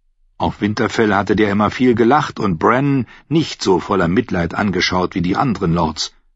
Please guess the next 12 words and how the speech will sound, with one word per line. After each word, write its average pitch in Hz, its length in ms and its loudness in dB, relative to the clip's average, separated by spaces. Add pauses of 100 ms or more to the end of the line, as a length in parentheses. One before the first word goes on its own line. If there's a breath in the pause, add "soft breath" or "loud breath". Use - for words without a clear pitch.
(1080)
Burg 104 380 0
Kerwin 117 440 2
lag 117 220 0
näher 151 300 4
an 127 160 2
White 113 240 0
Harbor, 135 400 2 (600 soft breath)
aber 120 380 2
Maester 143 460 0
Luwin 147 320 4
hatte 143 180 0
erzählt, 139 520 0